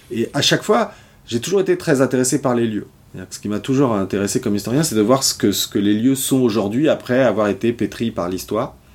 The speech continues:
Et donc du coup, j'ai un regard qui est sans doute assez particulier, c'est-à-dire que partout où je vais, je porte un regard historien, j'essaie de voir les couches du passé qui sont là, de voir ce que les gens du présent ont fait du passé.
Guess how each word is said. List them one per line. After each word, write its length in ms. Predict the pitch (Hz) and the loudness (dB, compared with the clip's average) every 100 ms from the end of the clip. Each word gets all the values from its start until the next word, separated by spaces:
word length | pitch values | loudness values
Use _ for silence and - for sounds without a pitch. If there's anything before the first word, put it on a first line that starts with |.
| - - - - - - | -20 -20 -20 -20 -20 -6
Et 120 | 120 | 0
donc 200 | 135 135 | 2 2
du 140 | 147 | 0
coup, 240 | 147 233 226 - - 131 | 0 0 0 -8 -10 -8
j'ai 260 | 120 160 | -2 2
un 100 | 147 | 2
regard 460 | 113 123 151 196 - | 2 2 4 0 0
qui 80 | 127 | -2
est 20 | |
sans 140 | 131 | 0
doute 160 | 143 156 | 0 0
assez 200 | 120 123 | 0 0
particulier, 540 | 113 - - 120 156 | -2 -6 -10 -2 -2
c'est-à-dire 500 | 190 110 101 127 - | 0 0 0 -2 -6
que 200 | - 98 - - - - | -6 -6 -8 -20 -8 -2
partout 320 | 127 - 175 | -2 0 2
où 100 | 135 | 2
je 160 | 110 | 4
vais, 380 | 110 113 175 165 | 2 2 2 2
je 120 | 107 | 0
porte 300 | 120 131 127 | 0 2 0
un 60 | 104 | -2
regard 320 | 101 104 107 | -2 -2 -2
historien, 480 | 101 - 98 117 151 | -4 -4 -4 -2 -2
j'essaie 240 | 117 123 | -2 0
de 100 | 117 | 0
voir 140 | 110 110 | 2 2
les 100 | 98 | 0
couches 240 | - 117 | -2 -2
du 120 | 104 | -2
passé 300 | 101 98 123 | -2 -2 -2
qui 120 | 104 104 | -4 -6
sont 180 | 107 | -4
là, 220 | 107 139 131 | 0 0 0
de 80 | |
voir 160 | 104 135 | 2 0
ce 80 | - | 2
que 80 | 101 | 2
les 120 | 98 | 2
gens 160 | 120 | 0
du 120 | 113 98 | -2 -2
présent 340 | - 110 123 | -2 2 0
ont 60 | 104 | 2
fait 160 | 120 | 0
du 140 | 107 98 | 0 -2
passé. 420 | 95 - 160 | -2 0 -2